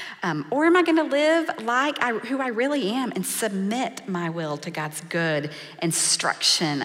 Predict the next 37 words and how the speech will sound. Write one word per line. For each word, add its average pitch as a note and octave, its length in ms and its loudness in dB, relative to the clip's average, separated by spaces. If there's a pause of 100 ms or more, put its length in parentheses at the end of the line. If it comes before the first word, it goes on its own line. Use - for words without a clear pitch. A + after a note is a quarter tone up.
for - 160 -4
my D3+ 220 -2
life? C#3+ 760 -6 (280)
It - 180 -14
takes A#3 400 -6
enormous G3 880 -2
energy D3 640 -4
and D#3+ 160 -6
effort C#3+ 320 -8 (160)
to F3 80 -8
fight D3 260 -4
these - 160 -8
kind C3 280 -6
of C3+ 60 -8
battles, C3+ 460 -4 (640)
but D3+ 140 -8
that's C#3+ 320 -2
okay, G#3 340 -2 (480)
because - 320 -6
the D3+ 100 -8
fight C#3+ 440 -2
for G3+ 100 -4
the G#3 100 -4
gospel C#3 640 -6 (640)
and D#3 140 0
for D#3 80 -6
Christ C#3+ 540 -2
in F#3+ 140 -2
the F#3 80 -2
world C3+ 600 -6 (640)
and C#3+ 120 0
our C3+ 200 -4
own D#3 280 -2
souls C3+ 760 -6
is D3 180 -8
a C3 60 -10
fight C3+ 680 -6